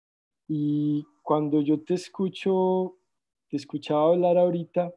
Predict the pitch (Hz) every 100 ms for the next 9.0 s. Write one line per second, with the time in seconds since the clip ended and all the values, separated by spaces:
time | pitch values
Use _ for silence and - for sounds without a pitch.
0 | _ _ _ _ _ _ _ _ _ _
1 | _ 156 151 156 156 156 147 175 180 180
2 | 165 151 151 147 139 143 156 156 156 180
3 | 180 170 - 175 175 175 170 175 170 170
4 | 180 185 165 151 156 156 - _ _ _
5 | _ _ _ _ _ _ 147 147 147 143
6 | 143 143 147 - - _ _ _ _ _
7 | _ _ _ _ - 156 151 - 156 175
8 | 190 - 190 180 - 190 180 180 180 175